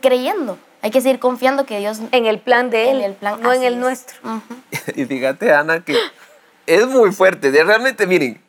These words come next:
Speaker 3: yo les voy a decir algo. En veinticinco años que tengo de conocer al Señor, tal vez nunca había visto a profundidad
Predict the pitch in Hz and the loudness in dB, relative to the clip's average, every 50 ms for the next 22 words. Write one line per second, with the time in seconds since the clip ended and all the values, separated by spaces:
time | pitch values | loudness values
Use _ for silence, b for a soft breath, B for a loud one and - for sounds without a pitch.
0 | _ _ - - 214 180 180 180 196 208 190 180 180 175 170 - 165 160 151 143 | _ _ -6 -4 -2 0 2 2 4 4 4 4 4 4 4 2 2 4 4 4
1 | 139 120 107 - 151 160 165 165 160 151 - 160 151 151 175 - - - 202 196 | 2 0 -2 0 0 0 2 0 -2 0 -2 -4 -4 -4 -6 -6 -2 0 0 2
2 | 202 214 214 175 165 - 160 160 156 170 175 160 151 143 127 117 113 135 147 156 | 0 -2 -2 -4 -4 -2 -2 0 0 0 0 2 0 -2 -2 -2 -2 -2 -2 -2
3 | - 147 123 117 127 139 135 - 160 147 135 160 165 156 175 180 185 185 196 202 | -2 -4 -4 -4 -4 -2 0 0 0 2 0 -2 -2 -2 -2 -2 -2 -2 -4 -4
4 | - - 190 190 170 160 156 160 170 156 156 160 160 - 180 170 - 165 151 147 | -2 2 2 2 2 2 0 0 0 0 -2 -4 -2 -2 -2 0 0 0 -2 -2
5 | - 143 139 123 120 113 107 110 117 131 165 202 240 | -2 -6 -6 -4 -4 -4 0 2 2 4 2 2 0